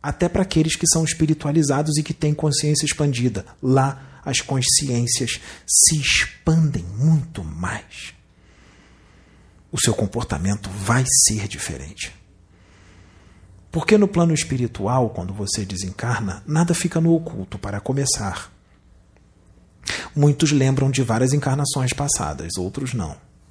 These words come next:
Aquele que era hipócrita aqui, que achava que estava enganando muita gente, no plano espiritual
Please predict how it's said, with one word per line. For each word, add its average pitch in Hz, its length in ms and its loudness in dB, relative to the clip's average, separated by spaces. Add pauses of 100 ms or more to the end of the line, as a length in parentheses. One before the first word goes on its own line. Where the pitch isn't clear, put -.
(1900)
Aquele 220 300 2
que - 120 -2
era 139 140 4
hipócrita 117 680 -2
aqui, 170 340 2
que 143 160 -4
achava 104 340 -2
que - 80 -8
estava 110 240 -4
enganando 117 480 0
muita 98 260 -2
gente, 139 300 0
no 113 120 -2
plano 110 260 -2
espiritual 113 800 -2